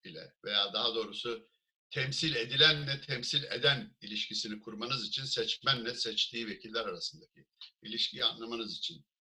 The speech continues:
yapılan bir araştırma. Aynı zamanda da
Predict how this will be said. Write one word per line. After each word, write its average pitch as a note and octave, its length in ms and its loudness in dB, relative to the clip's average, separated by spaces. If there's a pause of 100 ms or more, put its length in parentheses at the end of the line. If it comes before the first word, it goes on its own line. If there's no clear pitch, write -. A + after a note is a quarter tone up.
yapılan F2+ 400 -10
bir E2+ 80 -12
araştırma. F#2+ 680 -4 (500)
Aynı F#3 240 8
zamanda E3+ 460 4
da G3+ 320 6